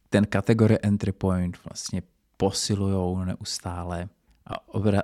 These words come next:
odráží to v celé té obchodní strategii. Stejným způsobem si Coca-Cola přivlastnila Vánoce, vánoční nákladák Santa Claus. To je,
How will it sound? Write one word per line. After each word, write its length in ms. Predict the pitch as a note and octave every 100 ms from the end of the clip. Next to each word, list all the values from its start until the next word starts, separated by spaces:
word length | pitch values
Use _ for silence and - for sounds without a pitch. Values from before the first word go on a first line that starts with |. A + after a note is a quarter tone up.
| -
odráží 360 | G2 F#2+ F#2+
to 140 | - F#2
v 80 | -
celé 240 | - F#2
té 200 | - -
obchodní 420 | C3+ - F2+ F2+
strategii. 680 | - - - - F#2 F2+ E2+ - - - - -
Stejným 400 | - A2+ A#2 A2
způsobem 580 | - G#2+ - A2 G#2
si 120 | G2+ -
Coca-Cola 520 | G2 - G2+ G#2 G2
přivlastnila 640 | - G2+ F#2+ - G#2 G2+
Vánoce, 580 | G2 F#2+ G2+ G#2 - F2+ - -
vánoční 500 | F#2+ G2+ - F#2+ F#2+
nákladák 640 | F#2 - G2+ F#2+ F2+ F2
Santa 320 | - F#2+ F#2
Claus. 460 | F2 F2+ E2+ F#2 - - - - - _ _ _
To 80 |
je, 100 | -